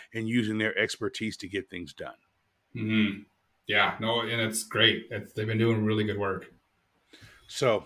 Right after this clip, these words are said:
Speaker 1: that's awesome. And I remember we did our shout out to all the ambassadors, and we knew they were gonna be doing good work. So
Speaker 2: Mm-hmm.
Speaker 1: no shade on the first set of ambassadors,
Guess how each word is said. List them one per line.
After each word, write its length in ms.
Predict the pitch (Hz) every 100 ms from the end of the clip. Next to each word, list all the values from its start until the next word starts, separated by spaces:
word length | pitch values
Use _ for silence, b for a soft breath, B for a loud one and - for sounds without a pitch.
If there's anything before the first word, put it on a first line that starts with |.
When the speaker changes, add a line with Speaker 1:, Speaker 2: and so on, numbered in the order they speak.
| -
Speaker 1:
that's 260 | 120 131
awesome. 480 | 131 113 - 120 117
And 300 | 113 113 107
I 20 | 113
remember 420 | 127 139 139 135
we 200 | 120 123
did 180 | 127 120
our 140 | 113
shout 280 | - 123 120
out 200 | 117 -
to 120 | 120
all 160 | 113 117
the 120 | 120
ambassadors, 680 | 113 107 107 104 110 107 98
and 80 | 101
we 100 | 107
knew 260 | 101 107
they 140 | 104 107
were 140 | 101
gonna 160 | 104 104
be 100 | 98
doing 240 | 107 101
good 180 | 101 98
work. 360 | 95 101 98 -
So 260 | 120 104
Speaker 2:
Mm-hmm. 480 | 92 98 - - 127
Speaker 1:
no 180 | 139 175
shade 460 | - 196 190 190
on 160 | 180 170
the 80 | 156
first 540 | - 190 196 - -
set 180 | 160 135
of 140 | 117
ambassadors, 720 | 120 107 110 104 - 107 101